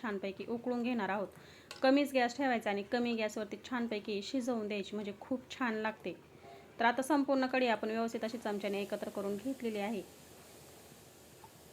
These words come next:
आणि अशा पद्धतीने कढी केल्यानंतर अजिबात फुटणार नाही किंवा बिघडणार नाही. तर ह्या पद्धतीने कढी तुम्ही देखील नक्की बनवून बघा. आता एकत्र करून घेतलेला आहे. गॅस आपण इथे कमीच ठेवलेला आहे. आपण एक दोन तीन मिनिटासाठी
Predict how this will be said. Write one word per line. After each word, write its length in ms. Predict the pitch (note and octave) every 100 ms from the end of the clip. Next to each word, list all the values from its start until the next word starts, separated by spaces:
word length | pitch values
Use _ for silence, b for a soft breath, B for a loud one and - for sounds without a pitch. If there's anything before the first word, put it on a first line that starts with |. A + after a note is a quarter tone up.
| - - - - - -
आणि 120 | G#3+ -
अशा 180 | B3 D4
पद्धतीने 460 | C#4+ B3+ C4+ A#3 A3
कढी 220 | B3+ B3
केल्यानंतर 500 | A#3 G#3+ G#3+ G#3+ G#3+
अजिबात 440 | - G#3+ B3+ B3+ B3+
फुटणार 340 | C4+ B3+ G#3+ G3+
नाही 140 | G#3+
किंवा 220 | G3+ G3+
बिघडणार 460 | G3+ A3 A3+ G3+ F#3+
नाही. 200 | G3+ F#3 G3
तर 80 |
ह्या 120 | G#3 G#3+
पद्धतीने 460 | A3+ A3+ A3+ G3+
कढी 220 | G3 G#3+
तुम्ही 240 | G#3+ A3 G#3+
देखील 240 | G#3 A3
नक्की 320 | A3+ A#3 -
बनवून 320 | A#3 A3 G3+ G3+
बघा. 220 | G#3+ F#3 B B B B -
आता 140 | A3+ A#3
एकत्र 380 | B3 C4 C#4 C4+
करून 280 | C4 C4
घेतलेला 340 | B3+ C#4+ D4 A3
आहे. 80 | G#3
गॅस 300 | A3 A3 G#3+
आपण 200 | G#3 G#3+
इथे 140 | A3
कमीच 380 | - A#3+ A#3 A#3
ठेवलेला 340 | C4 A#3 F#3+
आहे. 140 | F#3+ F3+ -
आपण 300 | G3+ G3+ A3
एक 80 | G3+ -
दोन 240 | A3+ A#3 A3+
तीन 120 | A#3
मिनिटासाठी 480 | A3+ A3 A3+ A#3